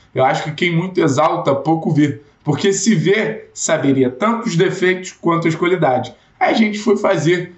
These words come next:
um trabalho sujo, né? Que foi entrar na imprensa uruguaia, a gente chegou lá no, no Ovación e entendeu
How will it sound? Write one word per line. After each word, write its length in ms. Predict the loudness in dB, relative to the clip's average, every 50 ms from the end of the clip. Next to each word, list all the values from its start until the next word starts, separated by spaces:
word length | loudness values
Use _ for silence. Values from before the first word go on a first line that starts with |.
| _
um 160 | -4 -4 -4 -2
trabalho 440 | 0 0 0 2 2 0 0 -2
sujo, 440 | -6 -6 0 4 4 4 6 4 2
né? 200 | 2 2 0 -4 -8 _ _ _ _ _ _ _ _ _ _ _ _ _ -18 -14 -4
Que 120 | -2 -2
foi 520 | -2 0 0 2 2 2 2 0 -2 -4 -4 -2
entrar 460 | 0 0 0 0 0 0 0 0 2
na 80 | 2
imprensa 400 | 2 2 2 2 0 0 0 0
uruguaia, 540 | 2 2 2 2 2 2 2 0 -4 -6 -10
a 40 | -16 -20 _ _
gente 220 | -2 0 0 0 2
chegou 340 | 0 0 2 2 2 2
lá 200 | 2 2 0 0
no, 280 | 0 0 0 0 -4 -8 -16 _ 0
no 180 | 2 2 2 2
Ovación 720 | 2 0 0 -2 -2 -4 -4 -2 0 0 0 0 0 -2 -2 -4 -18 _ _ _ -2
e 60 | 0 2
entendeu 720 | 2 2 2 2 2 2 2 4 2 2 0 -2 -8 -12